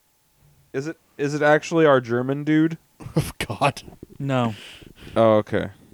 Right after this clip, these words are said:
Speaker 2: I mean,
Speaker 1: The
Speaker 2: he's
Speaker 1: land of a
Speaker 2: acting.
Speaker 1: thousand lakes.
Speaker 3: This might be his first movie.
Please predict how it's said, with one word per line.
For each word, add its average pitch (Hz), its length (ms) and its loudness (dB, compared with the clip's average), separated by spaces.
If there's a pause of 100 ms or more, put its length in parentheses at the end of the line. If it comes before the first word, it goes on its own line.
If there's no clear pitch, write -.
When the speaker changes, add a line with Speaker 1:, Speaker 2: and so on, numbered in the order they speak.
(280)
Speaker 2:
I - 40 -14
mean, - 80 -8
Speaker 1:
The 101 40 -6
Speaker 2:
he's - 140 -2
Speaker 1:
land 113 140 -2
of - 20 -2
a 107 40 -2
Speaker 2:
acting. 104 140 -6
Speaker 1:
thousand 110 480 0
lakes. 90 480 -6 (1120)
Speaker 3:
This 165 160 -10
might 208 180 4
be 214 120 4
his 196 160 4
first - 340 -2
movie. 214 340 2